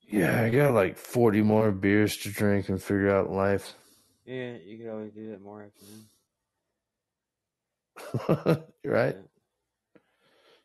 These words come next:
Speaker 2: Always
Speaker 1: Hey,
Speaker 2: another time.
Speaker 1: what's your pick on the Super Bowl, whether you like either team?
Speaker 2: Um, really hard to, I mean, uh, I guess the Kansas City wins, man. I like Patrick Mahomes.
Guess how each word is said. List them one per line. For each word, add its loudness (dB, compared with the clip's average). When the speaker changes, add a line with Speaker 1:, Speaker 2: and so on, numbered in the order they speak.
Speaker 2:
Always -14
Speaker 1:
Hey, 2
Speaker 2:
another -12
time. -20
Speaker 1:
what's 2
your 2
pick 4
on 4
the -2
Super 0
Bowl, 2
whether 2
you 4
like 2
either 0
team? -4
Speaker 2:
Um, -18
really -14
hard -10
to, -20
I -20
mean, -20
uh, -20
I -20
guess -20
the -20
Kansas -20
City -18
wins, -20
man. -20
I -20
like -20
Patrick -20
Mahomes. -20